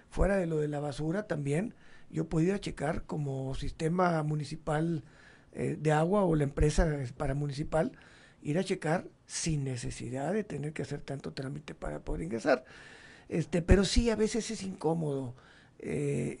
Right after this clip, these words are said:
sí existen muchísimos casos, eh, que violan totalmente los derechos humanos. También en, en, en, lo hemos visto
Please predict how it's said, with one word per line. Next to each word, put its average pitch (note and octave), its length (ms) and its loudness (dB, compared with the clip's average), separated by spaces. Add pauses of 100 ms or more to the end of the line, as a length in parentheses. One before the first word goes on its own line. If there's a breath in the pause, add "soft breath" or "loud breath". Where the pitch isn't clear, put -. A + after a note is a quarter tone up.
sí - 140 8
existen F3+ 380 0
muchísimos D#3+ 540 -2
casos, D#3+ 480 -6 (540 loud breath)
eh, - 160 -10
que D3+ 140 0
violan E3+ 380 6
totalmente E3 560 -2
los D3 140 -2
derechos D3+ 340 -6
humanos. D3 400 -6
También E3+ 340 -4
en, C#3+ 280 -4 (480 loud breath)
en, D3 380 -2
en, C#3+ 320 -4
lo D3+ 60 2
hemos F3 160 0
visto F#3 260 -2